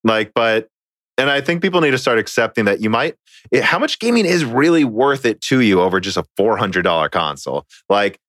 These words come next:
have, are you really that opposed to just gaming on a console for a few months and making two grand off your G P U now and then just buy one in a few months? I don't know, like, 'cause if prices get this crazy, the, I think these are the uncomfortable questions we need to start asking ourselves.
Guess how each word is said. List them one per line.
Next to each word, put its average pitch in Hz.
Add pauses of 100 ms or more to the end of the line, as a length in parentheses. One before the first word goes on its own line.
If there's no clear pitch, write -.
(140)
have, 107
are 117
you 147
really 147
that 139
opposed 131
to 127
just 110
gaming 113
on 110
a 110
console 110
for 117
a 110
few 117
months 113
and 87
making 92
two 107
grand 101
off 98
your 101
G 98
P 104
U 104
now 104 (280)
and 90
then 95
just 92
buy 98 (200)
one 101
in 107
a 104
few 110
months? 110 (240)
I 139
don't 165
know, 165
like, 135
'cause 139
if 135
prices 175
get 117
this 104
crazy, 120
the, 101
I 104
think 156
these 123
are 101
the 101
uncomfortable 92
questions 80
we 82
need 78
to 78
start -
asking 78
ourselves. -